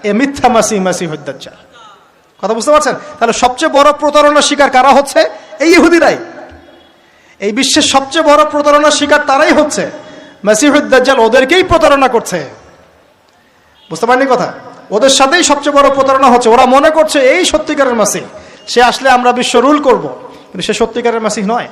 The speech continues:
ঈসা ইবনে মারিয়াম আসবেন কিভাবে, সেটাও এসেছে। দুইজন ফেরেস্তার কাঁধে ভর দিয়ে তিনি নামবেন শাম, অর্থাৎ সিরিয়ার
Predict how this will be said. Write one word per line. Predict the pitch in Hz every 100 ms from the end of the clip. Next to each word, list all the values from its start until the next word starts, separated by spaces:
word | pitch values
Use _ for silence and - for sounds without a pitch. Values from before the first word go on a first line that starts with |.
| - - -
ঈসা | 220 - 254
ইবনে | 247
মারিয়াম | 247 254 240
আসবেন | 233 202 233
কিভাবে, | 233 233 240 240
সেটাও | 247 247
এসেছে। | 240 240 214 139 - - - - 180
দুইজন | 254 247 254
ফেরেস্তার | 247 247 254 - 262 254
কাঁধে | 240 220 240
ভর | 190 220 233
দিয়ে | 226 233 170 - - - - - - -
তিনি | 226
নামবেন | 226 233 233 247 226
শাম, | - 233 254 247 170 165
অর্থাৎ | 185 220 -
সিরিয়ার | - 269 262 233